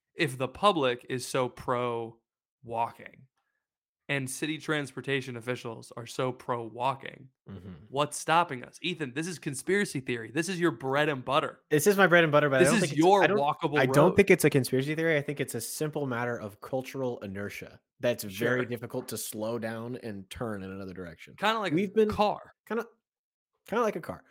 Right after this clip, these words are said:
Speaker 2: We've been building roads, and we've been encouraging people to buy cars, and there's car commercials all over the place. You see, every time you drive, it's another ad for the car. So it's a self-reinforcing system,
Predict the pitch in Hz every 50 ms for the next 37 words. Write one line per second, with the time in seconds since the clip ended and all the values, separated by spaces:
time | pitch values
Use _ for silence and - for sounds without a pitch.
0 | _ _ _ - 160 196 196 247 226 190 196 190 190 185 185 180 165 139 135 139
1 | 139 139 139 139 135 131 - - - 123 120 123 123 123 127 120 117 110 - 147
2 | 156 156 160 151 151 147 143 131 117 123 123 123 - - 110 107 107 107 104 101
3 | 104 - - 113 107 101 95 - - - - 139 151 151 - 151 131 127 131 139
4 | 127 120 117 - - _ _ - - 139 151 147 127 120 110 113 110 104 - -
5 | 110 107 104 104 - - - - _ _ _ _ _ 107 107 107 - - - 185
6 | 196 190 - - 127 151 180 190 180 180 175 175 170 147 - 135 139 147 139 120
7 | 101 104 - - 113 113 123 131 131 123 - 117 117 117 117 101 - - - 120
8 | 120 110 107 107 - - 110 98 - - - - 131 123 117 - 117 - - -
9 | 151 156 147 - 120 135 143 135 123 - - 127 123 117 - 104 98 - - -
10 | 110 - - - -